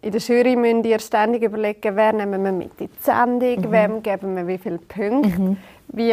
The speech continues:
Speaker 1: leicht oder schwer fällt dir das?
Speaker 2: Echt, da bin ich eine absolute Katastrophe. Also gut, ich muss sagen, in der ersten,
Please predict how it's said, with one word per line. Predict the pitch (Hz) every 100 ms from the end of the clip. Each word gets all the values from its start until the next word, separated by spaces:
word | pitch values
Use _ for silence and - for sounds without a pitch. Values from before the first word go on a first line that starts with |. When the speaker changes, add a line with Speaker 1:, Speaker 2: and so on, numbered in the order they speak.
| 214
Speaker 1:
leicht | 226 226 233 226 - -
oder | 240 226
schwer | 214 208 208
fällt | 220 202 202 214
dir | 254 233
das? | 220 220
Speaker 2:
Echt, | 214 190 - - - -
da |
bin | 185 214
ich | 202
eine | 208
absolute | - 180 - 202 196 196
Katastrophe. | - 190 - 185 - 190 202 208
Also | 190 196 202
gut, | 226 202
ich | 220
muss | 262 254
sagen, | 214 220
in | 240 208
der | 202
ersten, | 196 214 240 - 240 233 220